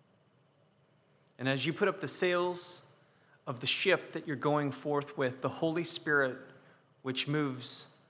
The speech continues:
to and fro, and we can never really fully understand,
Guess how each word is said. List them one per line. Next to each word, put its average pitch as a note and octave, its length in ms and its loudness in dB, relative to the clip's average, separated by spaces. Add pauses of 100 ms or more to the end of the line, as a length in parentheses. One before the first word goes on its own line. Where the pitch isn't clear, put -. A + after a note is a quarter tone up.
(300)
to F3 160 6
and D3+ 120 2
fro, D3+ 380 10
and B2+ 220 0
we C#3 80 -4
can C3+ 120 -4
never D#3 220 4
really D3+ 220 6
fully D#3 260 0
understand, C#3 640 0